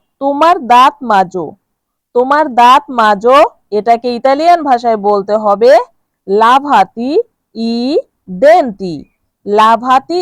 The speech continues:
ই দেন্তি, লাভাতি ই দেন্তি, লাভাতি ই দেন্তি মানে তোমার দাঁত মাজো।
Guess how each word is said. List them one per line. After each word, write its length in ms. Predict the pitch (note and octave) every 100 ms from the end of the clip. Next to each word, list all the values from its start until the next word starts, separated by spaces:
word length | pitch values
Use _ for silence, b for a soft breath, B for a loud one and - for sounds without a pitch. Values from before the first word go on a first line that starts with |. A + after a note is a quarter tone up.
| -
ই 140 | A#3 A#3 A3+
দেন্তি, 680 | F3 A3+ G#3+ G#3 F3+ A#3+ C#4+ C5 - _ _ _ _
লাভাতি 680 | F#3+ G3 F#3+ G#3 A#3+ B3 E4 F4 -
ই 140 | A#3+ D4 D4+
দেন্তি, 580 | A#3 C#4 F4 F4+ B3+ F3+ - _ _ _ _ -
লাভাতি 680 | F#3+ G3+ G#3 A3+ A#3+ A#3+ F4 -
ই 180 | A3+ A#3+ D4+ A#4 G3
দেন্তি 480 | F#3+ C4+ C4+ F#3+ E3+
মানে 280 | E3+ G3+ C4+ C5 - _ _ _
তোমার 340 | A#3 A#3+ C4+ C#4+ A3
দাঁত 280 | A3 A3 -
মাজো। 440 | G#3 G#3 A3 G3